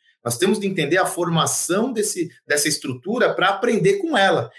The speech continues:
E, de novo, eu vou fazer a provocação que eu fiz aqui em outros programas. Eu olho o iFood hoje, vejo sessenta milhões de entregas, falo, "Esses caras são gigantes." Não, eu quero olhar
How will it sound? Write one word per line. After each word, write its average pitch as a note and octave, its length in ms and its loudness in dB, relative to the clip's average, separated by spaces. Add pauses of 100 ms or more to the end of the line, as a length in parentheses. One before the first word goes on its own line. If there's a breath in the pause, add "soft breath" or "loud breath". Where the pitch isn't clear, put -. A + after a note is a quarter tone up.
E, C3+ 80 -2
de C3 140 0
novo, G#3+ 320 4
eu B3 60 -2
vou A3 100 -4
fazer F#3+ 220 0
a G3+ 40 -4
provocação F3+ 500 -4
que G#3 60 -4
eu G3 60 -4
fiz F#3+ 120 -8
aqui F3+ 160 -8
em F#3 40 -8
outros F#3+ 160 -4
programas. F3 560 -2 (240)
Eu C#3+ 160 4
olho G#3 200 6
o G3 40 4
iFood E3 340 -2
hoje, G3 160 0
vejo E3+ 180 0
sessenta G3+ 500 0
milhões E3+ 340 0
de D#3 60 -10
entregas, D3+ 240 -4
falo, F3+ 60 -6
"Esses E3+ 120 -2
caras G3+ 160 2
são G#3 140 -4
gigantes." E3+ 360 -2
Não, F3 100 0
eu D3+ 60 0
quero G3 180 -2
olhar G3+ 360 0